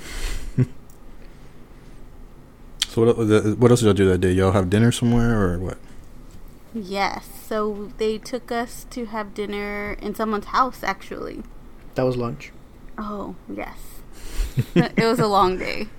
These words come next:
Speaker 3: Um, so she, well, what was the bike ride called that they did?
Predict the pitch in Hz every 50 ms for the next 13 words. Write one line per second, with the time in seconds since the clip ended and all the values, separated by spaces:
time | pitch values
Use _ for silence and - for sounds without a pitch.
0 | - - - - - - - - - - - - 208 202 196 185 180 214 - -
1 | - - - - - - - - - - - 240 226 - - - 240 233 233 226
2 | 214 202 190 - - - - - - - - - 240 233 233 220 233 254 277 311
3 | 330 - 277 - - 190 202 - - 214 214 220 - - - 233 233 226 - 226
4 | - 240 233 220 240 240 226